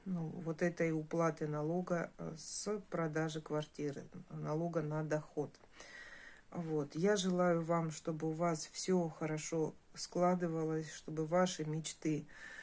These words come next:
э, сбывались, э, продавалось и покупалось новое жильё.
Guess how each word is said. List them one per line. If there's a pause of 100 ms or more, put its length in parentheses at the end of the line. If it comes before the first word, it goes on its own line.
(400)
э,
сбывались, (240)
э, (260)
продавалось
и
покупалось
новое
жильё.